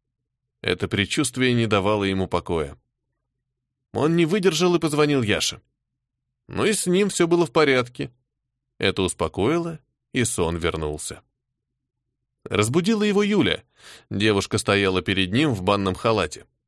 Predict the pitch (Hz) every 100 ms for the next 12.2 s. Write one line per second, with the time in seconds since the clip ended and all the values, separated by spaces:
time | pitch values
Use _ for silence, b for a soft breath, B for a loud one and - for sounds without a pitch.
0 | _ _ _ _ _ 110 120 151 156 156
1 | 131 98 107 - _ _ - - 95 117
2 | 143 127 104 101 _ _ _ _ _ _
3 | _ _ - 98 98 104 90 95 90 104
4 | 165 113 98 104 95 92 82 82 82 120
5 | 127 117 95 90 120 160 147 117 101 104
6 | 98 98 92 95 107 - 95 - 87 85
7 | 78 80 - _ _ _ _ _ _ _
8 | 139 151 147 143 127 131 123 127 127 127
9 | 117 - 113 123 139 - - 123 113 113
10 | 120 165 - 123 123 110 98 95 98 -
11 | 107 101 143 131 113 98 90 87 82 76
12 | 71 -